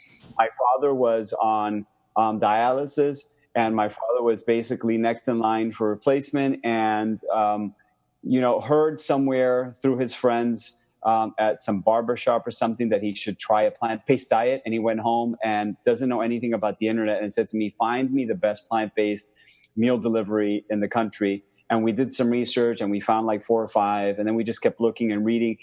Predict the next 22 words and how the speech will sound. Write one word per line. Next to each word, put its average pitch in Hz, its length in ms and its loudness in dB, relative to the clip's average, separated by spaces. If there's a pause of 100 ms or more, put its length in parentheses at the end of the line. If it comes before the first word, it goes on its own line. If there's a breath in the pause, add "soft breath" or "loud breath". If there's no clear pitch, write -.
(200 loud breath)
And 113 120 2
we 127 140 0
found 120 320 0
something 120 360 0
about 107 320 2
yours 113 580 0 (160 soft breath)
just 113 220 0
really 120 320 2
resonated 107 640 0
with 92 160 -2
us. 95 280 -2
And 110 100 2
we 110 240 0 (100)
ordered 117 400 2 (200)
a 107 60 2
week's 113 280 -2
worth 117 160 0
of 101 100 -14
food 113 220 -2
for 107 100 -16
my 101 160 -2
dad. 104 360 0